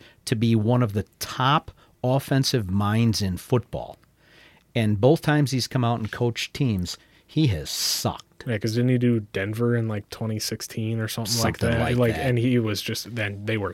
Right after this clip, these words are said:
Speaker 2: terrible.
Speaker 1: Yeah,
Speaker 2: Yeah.
Speaker 1: yeah. It, it's, it's amazing. Uh, well, he's, he's gotta be on the hot seat.
Speaker 2: Oh, yeah.
Speaker 1: Um, along with, uh,
Speaker 2: Carr.
Speaker 1: our, huh?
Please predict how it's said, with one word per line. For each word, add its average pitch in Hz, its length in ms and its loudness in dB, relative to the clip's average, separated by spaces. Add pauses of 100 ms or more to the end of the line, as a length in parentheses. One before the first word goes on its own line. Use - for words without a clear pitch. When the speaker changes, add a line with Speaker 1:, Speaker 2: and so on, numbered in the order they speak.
(100)
Speaker 2:
terrible. 113 440 0
Speaker 1:
Yeah, 247 340 4
Speaker 2:
Yeah. - 280 2 (520)
Speaker 1:
yeah. 147 80 8
It, 156 120 6
it's, - 360 4 (100)
it's 135 240 4
amazing. 175 880 4 (120)
Uh, 127 440 -2
well, 131 300 4 (260)
he's, 147 280 6
he's 123 200 2
gotta 139 220 6
be 120 140 6
on 95 120 2
the 87 60 -2
hot 78 240 -8
seat. 135 220 -10 (200)
Speaker 2:
Oh, 117 100 -2
yeah. 92 160 -6 (320)
Speaker 1:
Um, 87 680 -2 (220)
along 92 400 -2
with, 85 420 -6
uh, 82 180 -6
Speaker 2:
Carr. 76 180 -6
Speaker 1:
our, - 160 -6 (680)
huh? 135 160 -4